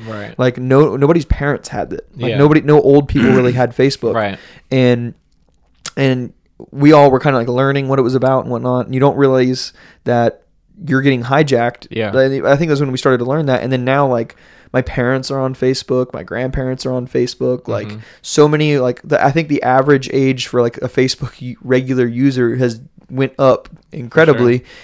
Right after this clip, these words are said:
Speaker 2: And I think that those people don't realize how the algorithm works, or they do and they don't use it to their benefit.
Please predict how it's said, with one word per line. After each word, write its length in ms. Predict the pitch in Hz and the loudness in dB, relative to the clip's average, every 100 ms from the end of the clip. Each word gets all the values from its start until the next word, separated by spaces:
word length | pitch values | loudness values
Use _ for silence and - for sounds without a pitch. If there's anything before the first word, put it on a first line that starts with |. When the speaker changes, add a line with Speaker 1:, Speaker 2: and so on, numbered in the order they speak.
| _ | _
Speaker 2:
And 100 | 131 | -2
I 60 | 131 | 0
think 180 | 127 139 | 2 0
that 220 | 139 - | 0 2
those 240 | 143 151 147 | 4 4 4
people 300 | 156 135 139 | -2 0 2
don't 220 | 135 123 | 0 0
realize 640 | 131 127 120 117 120 - _ _ _ | 2 4 4 2 0 -10 _ _ _
how 180 | - 143 | 0 2
the 120 | 120 123 | 4 4
algorithm 440 | 131 135 143 139 | 2 4 2 0
works, 240 | 135 139 - | -2 -4 0
or 140 | 147 | 2
they 120 | 131 | 2
do 380 | 123 135 139 139 | 2 2 4 2
and 100 | 127 | 0
they 40 | |
don't 200 | 127 127 | -2 -4
use 220 | 123 127 131 | -4 -4 -4
it 80 | - | -6
to 80 | |
their 100 | 120 117 | -6 -4
benefit. 520 | 120 127 151 156 | -4 -4 -4 -6